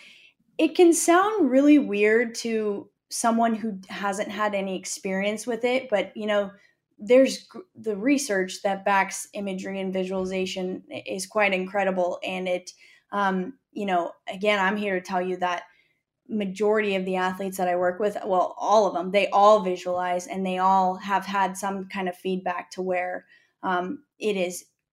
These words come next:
you know, positively impacted their game in some way, shape, or form. So that was really what we focused on, um, you know, and, and that was what he really enjoyed the most. So that was kind of, um,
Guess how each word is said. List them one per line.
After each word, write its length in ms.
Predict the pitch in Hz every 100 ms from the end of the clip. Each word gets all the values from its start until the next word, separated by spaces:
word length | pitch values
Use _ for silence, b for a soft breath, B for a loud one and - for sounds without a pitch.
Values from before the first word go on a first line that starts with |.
| _
you 140 | - 202
know, 80 | 185
positively 760 | - 220 208 180 180 180 180 185
impacted 500 | 190 190 185 185 185
their 120 | 185
game 300 | 185 185 180
in 80 | 185
some 260 | 190 180
way, 180 | 180 180
shape, 280 | - 180 -
or 100 | 175
form. 380 | - 175 - 202
So 400 | - 196 185 185 B B B
that 180 | 233 226
was 140 | 254 190
really 300 | 208 196 190
what 280 | 185 175
we 120 | 214 190
focused 500 | 190 170 175 190 -
on, 460 | 202 208 214 226 b b b b -
um, 600 | 196 185 180 180 190 - _ _
you 160 | - 208
know, 380 | 180 170 190 - _ _ _ _ _ -
and, 240 | 202 190
and 140 | 208 190
that 140 | 180
was 160 | 190 180
what 160 | 180
he 80 | 165
really 640 | 180 185 185 180 175 156
enjoyed 380 | 170 175 180 175
the 60 | 175
most. 380 | 170 - - -
So 320 | 196 190 -
that 180 | 196 185
was 140 | 190 190
kind 200 | 190 180
of, 260 | 180 185 -
um, 560 | 185 185 73 - 190